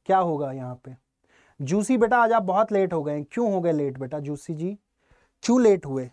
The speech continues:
गलती है ना, लेट नहीं होना है। पता है डेली क्लास नौ बजे होती है, तो नौ बजे ही आने का है, समझ गए ना? हाँ बेटा जूसी, क्या कर रहे थे बेटा?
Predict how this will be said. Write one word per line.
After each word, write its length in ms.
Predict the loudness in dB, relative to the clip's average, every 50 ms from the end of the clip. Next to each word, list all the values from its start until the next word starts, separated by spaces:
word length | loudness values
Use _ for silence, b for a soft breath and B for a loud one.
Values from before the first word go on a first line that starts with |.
| _ 0
गलती 440 | 2 4 4 4 2 0 -2 0 0
है 120 | 0 0
ना, 120 | 0 0
लेट 340 | 2 4 4 4 4 2 0
नहीं 280 | -2 -2 -2 0 -2 -2
होना 240 | -2 -2 -2 -2 -4
है। 80 | -4
पता 300 | -2 -2 -2 2 4 4
है 100 | 4 4
डेली 280 | 4 2 2 2 2 0
क्लास 320 | 2 2 2 2 2 0
नौ 140 | 0 0 2
बजे 200 | 2 2 4 4
होती 360 | 2 2 0 -2 -2 0 2
है, 180 | 2 2 2 -2 b b b b b b b
तो 80 | b 0
नौ 220 | 2 2 2 2
बजे 220 | 4 2 2 2 2
ही 220 | 0 2 2 2
आने 280 | 2 2 2 0 0 0
का 180 | 0 0 0
है, 340 | 0 0 0 -2 -2 -4 -6 _ _ _ _ _
समझ 300 | -6 -4 -2 -2 -2 0
गए 200 | 2 2 2 2
ना? 440 | 2 0 2 2 2 0 0 -4 -8 _ _ _ _ _ _ _ _ _ _ _ _ _ _ _ _ _
हाँ 160 | -2 0 2
बेटा 140 | 4 4 4
जूसी, 300 | 4 2 0 -2 -2 0
क्या 160 | 2 4 4
कर 160 | 4 4 4
रहे 100 | 4 2
थे 100 | 2 0
बेटा? 380 | -2 -2 0 0 0 0 0 -4